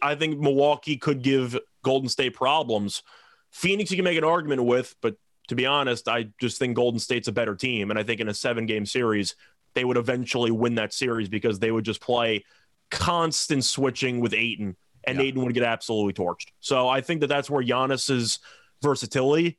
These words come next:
Speaker 1: comes into play because he can actually guard people on the perimeter, and that's something that Ayton cannot do.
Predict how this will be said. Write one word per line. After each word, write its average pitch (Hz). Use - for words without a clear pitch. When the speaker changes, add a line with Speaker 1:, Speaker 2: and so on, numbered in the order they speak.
Speaker 1:
comes 156
into 170
play 175
because 123
he 123
can 120
actually 120
guard 110
people 120
on 117
the 110
perimeter, 123
and 113
that's 123
something 123
that 120
Ayton 113
cannot 127
do. 202